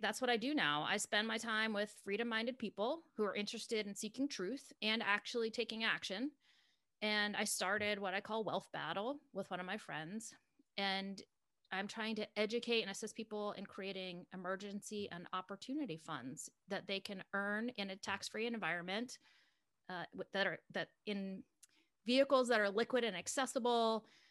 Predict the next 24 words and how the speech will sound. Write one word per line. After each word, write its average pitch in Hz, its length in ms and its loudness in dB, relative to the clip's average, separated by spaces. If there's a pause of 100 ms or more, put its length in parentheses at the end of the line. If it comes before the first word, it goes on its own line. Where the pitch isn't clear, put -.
(420)
Your 202 140 2
money's 233 320 4
not 202 240 8
hidden 233 300 10
from 226 260 4
you. 214 480 6
It's 190 200 -4
not 196 460 4
inaccessible 202 920 4
without 185 280 -2
a 170 40 -6
penalty. 208 680 -2 (280)
These 220 140 0
things 226 180 0
allow 196 420 4
your 202 400 0
money 190 500 0
to 214 100 -2
work 180 320 0
in 202 80 -4
multiple 196 300 -4
ways 208 200 0
at 226 140 -2
once 185 500 -4